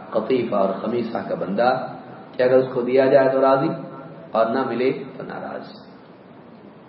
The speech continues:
ابن الم-، ابن الملقن رحمہ اللہ کہتے ہیں، "اَيْ إِنَّ طَلَبَ ذَلِكَ قَدْ اسْتَعْبَدَهُ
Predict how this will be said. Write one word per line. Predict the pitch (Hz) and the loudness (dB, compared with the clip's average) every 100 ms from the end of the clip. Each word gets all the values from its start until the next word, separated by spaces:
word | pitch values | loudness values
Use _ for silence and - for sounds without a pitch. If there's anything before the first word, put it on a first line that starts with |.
| - - - - - - - | -20 -20 -20 -20 -20 -20 -2
ابن | 127 139 | 2 4
الم-، | 135 131 120 | 4 4 2
ابن | 143 151 | 2 4
الملقن | 131 135 160 143 123 | 6 6 6 4 2
رحمہ | 123 127 | 2 0
اللہ | 123 113 | -2 0
کہتے | 101 - | -4 -2
ہیں، | 110 95 98 - - - - - - - - - - - | -2 -4 -8 -14 -18 -20 -20 -20 -20 -20 -20 -20 -20 4
"اَيْ | 117 120 | 4 6
إِنَّ | 151 156 131 117 | 2 2 2 2
طَلَبَ | 151 147 120 110 | 6 6 6 4
ذَلِكَ | 123 123 113 98 | 4 2 2 0
قَدْ | - 110 | 0 0
اسْتَعْبَدَهُ | 101 - - - 120 135 110 - | -2 -4 -6 2 6 6 4 0